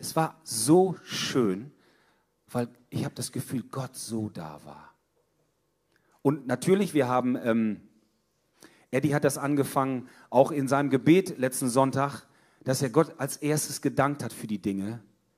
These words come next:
Aber es ist so schön, ihr Lieben, dass wir gemeinsam auch zurückblicken dürfen, was war,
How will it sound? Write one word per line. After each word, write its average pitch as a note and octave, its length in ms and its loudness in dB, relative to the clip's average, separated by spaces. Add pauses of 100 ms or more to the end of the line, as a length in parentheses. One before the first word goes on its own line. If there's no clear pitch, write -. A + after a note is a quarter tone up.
(580)
Aber B2+ 140 2
es C#3+ 100 2
ist C#3+ 140 -2
so E3+ 100 2
schön, G#3 320 2
ihr C#3+ 120 0
Lieben, A#2 180 2
dass B2 200 0
wir B2 180 4
gemeinsam C3+ 640 0
auch A#2+ 260 2
zurückblicken G3 800 4
dürfen, G3 480 2 (1600)
was A#2+ 240 -4
war, D3+ 460 0